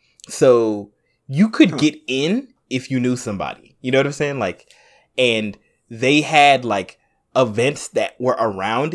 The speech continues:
Speaker 1: E three for the public, but
Speaker 2: Yeah.
Speaker 1: the public themselves could not enter the E three event, you know? Like,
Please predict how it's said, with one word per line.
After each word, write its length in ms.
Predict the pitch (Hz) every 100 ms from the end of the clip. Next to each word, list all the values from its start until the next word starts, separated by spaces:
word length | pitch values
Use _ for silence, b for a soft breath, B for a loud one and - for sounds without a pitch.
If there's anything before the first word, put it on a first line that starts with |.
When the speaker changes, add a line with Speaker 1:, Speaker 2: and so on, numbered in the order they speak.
| -
Speaker 1:
E 140 | 202
three 500 | 208 220 226 254 - _
for 240 | - 202
the 100 | 208
public, 640 | 226 240 254 269 339 - _ _ _ _ _ _ -
but 120 | 123
Speaker 2:
Yeah. 140 | 107
Speaker 1:
the 40 | 90
public 320 | 160 170 180
themselves 640 | 160 123 - - 160 135 -
could 220 | - 113
not 320 | 110 127 -
enter 480 | 139 139 135 131 117
the 160 | 98 95 92
E 220 | 127 117
three 680 | - 104 104 101 92 90 _ _ -
event, 360 | 101 98 78 _ _
you 140 | 113
know? 220 | 98 98 b -
Like, 200 | 131